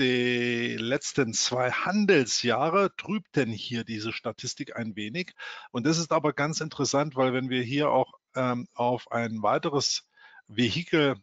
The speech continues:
der Saisonalitäten schauen, das ist nämlich auch der Ursprung, warum ich jetzt hier auf die Sartorius-Aktie kam, denn diese hat hier kurzfristig wohl bemerkt, ähm, immer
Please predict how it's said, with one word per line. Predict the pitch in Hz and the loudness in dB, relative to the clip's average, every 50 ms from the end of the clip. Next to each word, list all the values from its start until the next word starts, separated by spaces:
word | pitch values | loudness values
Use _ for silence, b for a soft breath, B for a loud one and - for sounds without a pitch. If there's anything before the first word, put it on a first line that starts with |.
| _ | _
der | - - 120 107 131 123 120 120 | -20 -18 -8 -2 0 2 2 2
Saisonalitäten | 113 110 131 123 139 143 131 120 120 117 - - 151 175 - 156 | 2 2 0 0 0 0 0 0 0 0 0 -2 -2 -2 -2 -4
schauen, | 127 - - 110 117 131 165 165 - _ | -4 -2 -2 0 0 0 -2 -4 -6 _
das | - 117 107 120 123 117 - | -12 -6 -2 -2 -2 -2 -2
ist | 139 120 | -6 -6
nämlich | 127 127 110 120 | -6 -6 -6 -6
auch | 110 104 | -8 -8
der | - 120 107 | -8 -8 -6
Ursprung, | 135 135 - - - 120 110 | -6 -8 -8 -8 -8 -6 -4
warum | 107 107 117 | -4 -2 -2
ich | 113 107 | -2 -2
jetzt | 117 110 - - | -4 -4 -4 -6
hier | - 123 | -4 -4
auf | 123 - | -4 -4
die | - - 117 113 | -6 -6 -6 -6
Sartorius-Aktie | 104 - 110 - - - 143 135 127 110 - - 127 - - - 117 | -4 -4 -6 -6 -4 -4 -2 0 0 0 -2 -4 -6 -8 -6 -6 -6
kam, | - - 127 143 160 160 | -2 0 0 0 0 0
denn | 135 127 107 | -2 -2 -2
diese | 123 143 139 143 110 | -4 -4 -2 0 0
hat | 113 147 - - B B B B B B B | 0 0 -2 -4 B B B B B B B
hier | - - - 156 175 185 160 - B B B B _ | -14 -4 0 2 2 2 2 -2 B B B B _
kurzfristig | - - 202 202 - - - 127 113 - - 110 - - | 4 4 6 6 4 -2 -2 -4 -6 -6 -4 -6 -4 -4
wohl | 127 123 | -4 -6
bemerkt, | 107 107 95 113 113 127 160 - - _ B B B B B B B _ _ | -6 -6 -6 -4 -2 -2 -2 -4 -6 _ B B B B B B B _ _
ähm, | 139 131 127 123 127 120 - _ _ _ _ _ | -2 -2 -2 -2 -2 -6 -10 _ _ _ _ _
immer | - 151 160 175 180 180 175 175 170 170 165 | -6 -2 0 2 4 4 4 4 2 0 -4